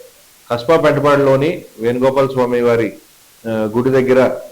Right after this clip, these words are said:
పూజల అనంతరం ర్యాలీగా బయలుదేరి మనం ఆర్డీఓ ఆఫీస్కి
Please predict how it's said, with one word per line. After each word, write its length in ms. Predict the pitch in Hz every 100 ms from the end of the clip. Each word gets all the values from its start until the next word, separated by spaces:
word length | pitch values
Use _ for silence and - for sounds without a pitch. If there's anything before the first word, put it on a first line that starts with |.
| _ -
పూజల 260 | 131 147 139
అనంతరం 580 | 139 135 139 127 87
ర్యాలీగా 420 | 104 117 135 131 131
బయలుదేరి 680 | 117 123 123 123 139 - - _ _ _ _ _ _ _ _
మనం 400 | 113 127 135 113 113
ఆర్డీఓ 380 | 123 131 143
ఆఫీస్కి 720 | 143 131 131 117 - 120 113